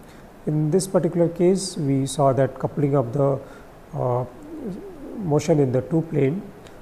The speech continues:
Also the eigenvalue and eigenvector were more complex, especially the eigenvalue we have seen that it become complex,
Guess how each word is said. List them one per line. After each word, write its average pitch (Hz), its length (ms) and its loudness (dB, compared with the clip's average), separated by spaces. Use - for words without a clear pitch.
Also 170 360 2
the 160 300 8
eigenvalue 156 840 4
and 139 160 2
eigenvector 139 760 2
were 135 200 4
more 123 300 2
complex, 143 680 0
especially - 420 0
the 147 100 8
eigenvalue 143 560 6
we 139 120 4
have 127 200 4
seen 151 300 0
that 127 180 4
it 135 140 0
become 131 340 0
complex, 151 600 2